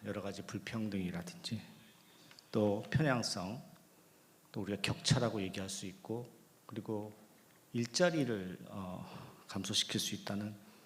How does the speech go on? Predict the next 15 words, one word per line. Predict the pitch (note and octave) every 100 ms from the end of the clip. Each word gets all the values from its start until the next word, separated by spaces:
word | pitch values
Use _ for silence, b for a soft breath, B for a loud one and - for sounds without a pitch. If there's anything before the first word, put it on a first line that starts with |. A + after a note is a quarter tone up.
| B
그런 | - - G2 F#2+ G2 - -
우려가 | A#2+ G#2 F#2+ F#2+ F#2+ - -
있습니다. | A2 - F#2 F2+ F#2+ - - - - - - - - -
지난 | - B2 A2+
구월, | - B2 B2 B2
어, | A2+ G#2 F2+
대통령께서 | G#2 A#2+ A#2 G#2+ G#2+ - G#2 - G#2+ G2 G2+ A2+
유엔 | A2 G2+ F#2+ B2+ - - - - - - - -
총회 | - D#3+ C3
연설에서 | G#2 G#2+ G2 G#2+ G2+ G2+ G#2
이런 | G2 G#2+
말씀을 | F#2 F2 G2+ F#2 F2+
하셨습니다. | A#2+ - G#2+ F2+ G#2 -
"첨단 | C3 B2 A#2+ A#2+ A#2 - - -
기술이, | - A#2 - A2+ F2 A#2+